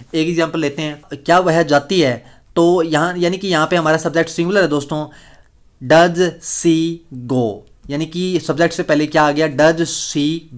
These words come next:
go। अब इसका डब्ल्यूएच फैमिली में यूज़ कैसे करेंगे दोस्तों, अब यहाँ पे मैं when से क्वेश्चन उठा लेता हूँ, जैसे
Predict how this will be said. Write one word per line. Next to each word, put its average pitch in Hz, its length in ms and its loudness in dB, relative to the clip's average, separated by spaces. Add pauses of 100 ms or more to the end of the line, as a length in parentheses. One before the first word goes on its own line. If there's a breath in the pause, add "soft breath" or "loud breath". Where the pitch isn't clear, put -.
go। 120 160 -2 (420 loud breath)
अब 170 120 2
इसका 175 440 2 (380 loud breath)
डब्ल्यूएच 170 420 0
फैमिली 180 300 0
में 175 100 2
यूज़ 175 240 2
कैसे 170 200 0
करेंगे 160 220 -2
दोस्तों, 147 420 -6 (280 soft breath)
अब 165 120 0
यहाँ 156 240 2
पे 165 80 0
मैं 165 140 -2
when 160 240 2
से 170 180 0
क्वेश्चन 165 300 -4
उठा 156 180 -4
लेता 147 180 -2
हूँ, 147 80 -4
जैसे 156 320 -2